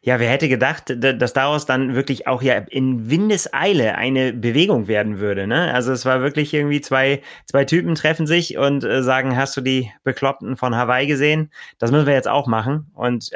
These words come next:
haben das aus dem Boden gestampft. Der eine Läufer, der andere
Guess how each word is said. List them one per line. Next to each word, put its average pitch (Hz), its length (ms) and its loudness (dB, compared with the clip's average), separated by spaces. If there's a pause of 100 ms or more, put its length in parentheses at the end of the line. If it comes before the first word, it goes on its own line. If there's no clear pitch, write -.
(120)
haben 131 160 -2
das 127 140 0
aus 117 140 0
dem 117 100 -4
Boden 147 260 0
gestampft. 147 480 -2
Der 113 140 0
eine 120 320 -2 (320)
Läufer, 127 580 0
der 117 120 0
andere 117 520 0